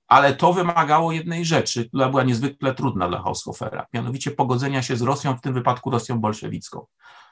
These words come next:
A do bolszewizmu miał stosunek, no, delikatnie mówiąc, e, wrogi. Ale uważał, że,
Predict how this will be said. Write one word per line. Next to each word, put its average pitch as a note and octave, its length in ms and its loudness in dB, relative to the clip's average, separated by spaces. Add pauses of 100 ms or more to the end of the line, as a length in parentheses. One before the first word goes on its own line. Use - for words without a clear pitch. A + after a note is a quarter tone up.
(140)
A A#2 360 6 (140)
do B2 160 2
bolszewizmu D3+ 680 0
miał C#3 220 2
stosunek, B2 680 -2
no, G#2+ 280 0 (100)
delikatnie G#2+ 640 -2
mówiąc, G2+ 540 -2 (680)
e, A2+ 260 2
wrogi. A#2 520 4
Ale A#2 200 4
uważał, F3 380 4
że, C#3 240 0